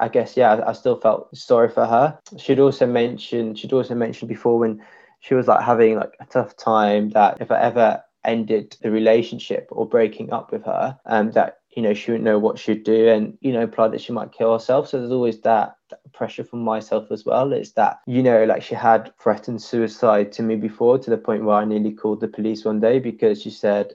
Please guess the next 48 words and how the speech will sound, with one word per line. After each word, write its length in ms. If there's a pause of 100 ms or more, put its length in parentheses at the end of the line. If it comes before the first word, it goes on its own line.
you 140
know, 180
"I'm 100
not 200
feeling 260
great, 220
I 20
don't 160
know 100
what 140
I'm 100
gonna 180
do," 600
you 120
know, 140
signed 320
off 140
on 60
some 180
message, 360
you 100
know, 60
she 160
turned 240
off 120
her 180
phone, 340
and 120
I, 260
and 100
I 80
was 140
proper 300
panicking, 540
and 260
I, 120
you 160
know, 240
I 120
was 80
very 300
close 320
to, 100
to 140
calling 280
the 80
police 380
because, 560